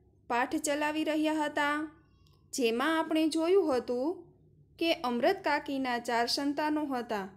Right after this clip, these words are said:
બે દીકરા અને બે દીકરીઓ. એમાં સૌથી નાની દીકરી મંગુ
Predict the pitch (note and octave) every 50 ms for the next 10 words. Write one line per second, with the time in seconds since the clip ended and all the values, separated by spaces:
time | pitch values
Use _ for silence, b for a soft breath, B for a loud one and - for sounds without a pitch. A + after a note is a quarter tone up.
0 | - - - _ - _ - _ - - - G3 G3+ G#3+ G#3+ G#3+ G3 A3 G#3+ G#3+
1 | - A#3+ C4 C#4+ C#4+ C#4 B3+ B3 A#3 A3+ A3+ G#3+ A3 A#3 C#4+ A#4+ D#5+ - - -
2 | - - G#4 G#4 G4 F#4 F#4 D#4+ D4 C#4 A#3 G#3 F#3 G3 G3 - - - - -
3 | - - _ - - A3+ A#3 A#3 A#3+ A3+ A3 A3 A3 C4 A#3+ B3 B3+ - F4+ F#4
4 | G4 F#4 E4+ E4 D#4+ D#4+ D#4 E4 D#4+ D#4+ F4+ G4 F#4+ F4+ F4 E4+ - C#4 B3 B3
5 | B3+ D#4 G#4+ - B B B B B B - - B3 C#4 D#4+ F#4+ F4 C#4 G#3+